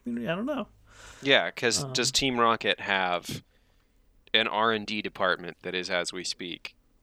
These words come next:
Speaker 2: trying to crack the source of the Golett energy?
Speaker 1: I hope not. Um,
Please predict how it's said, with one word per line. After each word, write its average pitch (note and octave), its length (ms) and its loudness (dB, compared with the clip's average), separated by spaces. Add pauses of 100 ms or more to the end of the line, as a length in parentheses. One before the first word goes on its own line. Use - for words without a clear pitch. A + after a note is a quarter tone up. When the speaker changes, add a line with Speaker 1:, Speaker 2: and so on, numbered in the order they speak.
(120)
Speaker 2:
trying F#2+ 340 -4
to F2+ 100 -12
crack F#2 480 0
the G2 140 -12
source F2 400 -2
of F2+ 140 -8
the F#2 80 -10
Golett F2 400 -6
energy? E2 560 -8 (680)
Speaker 1:
I C#3+ 40 -6
hope A#3 240 0
not. A#2+ 280 -6 (880)
Um, B2+ 480 -6